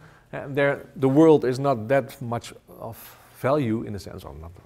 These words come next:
of value, but of, yeah, you could say relevance. And we interact with the technology and the world behind it.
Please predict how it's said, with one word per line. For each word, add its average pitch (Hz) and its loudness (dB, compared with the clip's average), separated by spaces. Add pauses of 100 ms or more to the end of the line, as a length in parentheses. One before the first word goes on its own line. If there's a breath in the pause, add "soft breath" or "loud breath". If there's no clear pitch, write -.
(140)
of 92 -16
value, 101 -6
but 92 -14
of, - -18 (720 soft breath)
yeah, 98 -10
you 80 -10
could - -18
say 92 -10
relevance. 98 0 (460 soft breath)
And 127 -8
we 135 -2
interact 151 2
with 139 0
the 123 -2
technology 139 0
and 127 -6
the 123 0
world 123 0
behind 113 -4
it. - -16